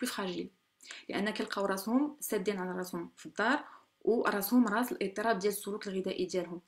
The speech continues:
وهذوك الاستراتيجيات اللي كانوا خدموا مع المعالجين ومع الاطباء اللي كانوا مكلفين بهم تيقدروا، آه، بحال تنف-، تنفذ، ما-، كيلقاو راسهم في صعوبه انهم يطبقوها، آه، لان بزاف ديال المر-، في بزاف ديال الحالات هاد الاستراتيجيات هادو كت-،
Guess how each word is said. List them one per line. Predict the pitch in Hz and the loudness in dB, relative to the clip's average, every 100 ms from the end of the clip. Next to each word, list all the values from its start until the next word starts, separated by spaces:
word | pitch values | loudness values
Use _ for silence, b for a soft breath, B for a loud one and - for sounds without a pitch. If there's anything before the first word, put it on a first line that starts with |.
| B B - | B B -2
وهذوك | 202 208 | 0 0
الاستراتيجيات | - 220 214 220 202 214 220 | -2 0 0 0 0 2 2
اللي | 214 | 0
كانوا | 196 196 | -2 -2
خدموا | - 190 202 | -2 -2 -2
مع | 170 | 0
المعالجين | 185 190 190 196 196 196 | 0 0 0 0 0 0
ومع | 185 180 | 0 -2
الاطباء | - - 175 196 190 | -4 -6 -6 -4 -4
اللي | 185 | -4
كانوا | 190 185 | -2 -4
مكلفين | 185 190 - 196 | -4 -6 -4 0
بهم | 202 233 294 B B B | 2 4 2 B B B
تيقدروا، | - 226 202 247 254 - | -6 -4 0 4 4 2
آه، | 202 196 190 - - - - 240 | 0 0 0 0 -2 -4 -10 -8
بحال | - 247 | -4 0
تنف-، | 240 220 - _ | 0 -2 -6 _
تنفذ، | 262 247 - | 8 8 4
ما-، | 202 135 - | 0 -2 -4
كيلقاو | - - 214 | -4 -2 0
راسهم | 226 269 254 | 2 2 2
في | - | 2
صعوبه | 240 214 240 - | 2 4 4 4
انهم | 220 220 220 | 2 0 -2
يطبقوها، | 208 196 - - 196 233 330 B B B - | -4 -6 -10 -4 0 0 0 B B B -4
آه، | 196 196 196 196 | -2 0 0 0
لان | 190 214 220 | 2 2 0
بزاف | 185 247 | 0 -2
ديال | - 226 | 0 -2
المر-، | 208 202 190 - | 0 -4 -4 -8
في | - - | -10 -10
بزاف | 185 240 | -4 -2
ديال | 202 202 | 0 0
الحالات | - 214 269 | 0 0 2
هاد | |
الاستراتيجيات | 214 147 - 220 220 202 214 214 | 0 -2 -2 -2 -2 0 0 0
هادو | 208 262 | -2 -2
كت-، | 269 220 - | -4 -6 -6